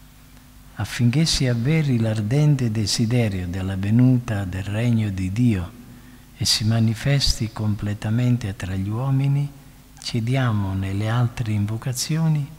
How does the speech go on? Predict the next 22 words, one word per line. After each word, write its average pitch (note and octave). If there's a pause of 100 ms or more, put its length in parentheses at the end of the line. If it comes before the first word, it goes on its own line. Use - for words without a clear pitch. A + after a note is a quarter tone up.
(380)
che -
il G#2
nome G2+
di F2+
Dio A#2
sia G#2+
santificato, A2 (600)
che -
compiamo G#2+
la F#2+
sua A#2
volontà G#2
fedelmente, G2 (640)
che A#2+
siamo B2+
riconoscenti A2+
per G2
il G2
pane A#2
di G2
ogni G2+
giorno, F2